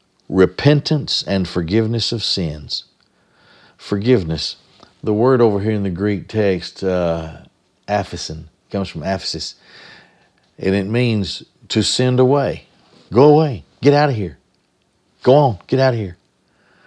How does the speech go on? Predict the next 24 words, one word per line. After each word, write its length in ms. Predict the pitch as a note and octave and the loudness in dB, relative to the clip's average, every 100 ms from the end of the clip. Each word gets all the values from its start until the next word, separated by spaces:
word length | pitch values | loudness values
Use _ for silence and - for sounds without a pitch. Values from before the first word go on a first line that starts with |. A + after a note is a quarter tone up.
| _ _ _ | _ _ _
Uh, 240 | - G2 | 0 2
that's 240 | E2+ A2 - | 4 2 4
what 180 | A2+ G2 | 2 6
God 280 | A2 A#2 | 6 6
says 720 | - - B2 F2+ F2+ G#2 - - _ _ _ _ _ _ _ _ _ _ _ _ _ | 4 6 6 6 4 2 -2 -8 _ _ _ _ _ _ _ _ _ _ _ _ _
to 140 | - G2+ | 2 6
our 180 | G2+ G#2 | 6 4
sins. 480 | - E3+ F#2 D#2 | 2 2 0 0
That's 240 | F2+ G2 - | 0 0 2
what 320 | G2+ - - | 2 0 -8
Christ 640 | - C3+ C3 G#2 - - _ G#2+ | 2 6 6 4 -2 -6 _ 2
does 380 | A2+ F2+ G#2 | 4 4 0
for 160 | - G2+ | -2 0
our 160 | G2+ G2+ | 2 0
sins. 400 | - D#3 A2 F#2 | -2 -2 0 0
That's 160 | G#2 | -2
what, 220 | G2+ F#2 | -2 -4
that's 180 | G#2 G#2 | -4 -4
what 180 | G#2 F2 | -4 -6
Christ 600 | - C3 A2+ G#2+ - - _ _ _ _ _ | 2 4 4 2 -6 -12 _ _ _ _ _
forces 600 | - D#3 C#3 - A2 A2 | 2 4 6 2 0 2
of 100 | G2+ | 2
our 220 | G2+ G2+ | 4 2
sins. 480 | - D#3+ A2+ A#2 | 0 0 0 -2